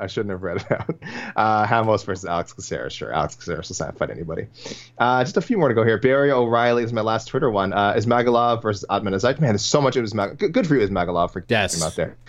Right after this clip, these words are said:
Speaker 1: Culibao versus Benitez. Uh, McGee versus, I think you said this one, McGee versus Gunnar Nelson, right?
Speaker 2: Yeah.
Speaker 1: And we're just like, we're, I, we just don't know. Uh, uh, Vandera versus Mays,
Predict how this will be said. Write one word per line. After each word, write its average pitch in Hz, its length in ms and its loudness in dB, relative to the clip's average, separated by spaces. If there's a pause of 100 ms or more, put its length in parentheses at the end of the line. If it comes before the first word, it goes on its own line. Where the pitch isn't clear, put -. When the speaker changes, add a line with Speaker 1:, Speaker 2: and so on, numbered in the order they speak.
(520)
Speaker 1:
Culibao 143 600 2
versus 117 240 -2
Benitez. 117 1400 0
Uh, 104 460 2 (300)
McGee 139 540 4
versus, 117 600 2
I 135 100 4
think 147 120 4
you 131 80 4
said 110 140 2
this 98 120 -2
one, 98 100 0
McGee 104 220 0
versus 101 200 0
Gunnar 92 200 2
Nelson, 80 320 -4
right? 90 160 -2 (180)
Speaker 2:
Yeah. 101 180 0 (160)
Speaker 1:
And 104 100 4
we're 101 80 4
just 95 180 0
like, 85 260 0
we're, 95 140 0 (220)
I, 92 100 2
we 87 120 0
just 82 160 -4
don't - 140 -4
know. - 120 -10 (560)
Uh, 101 680 2 (1400)
uh, 104 220 4
Vandera 113 420 4
versus 107 240 -2
Mays, 101 520 0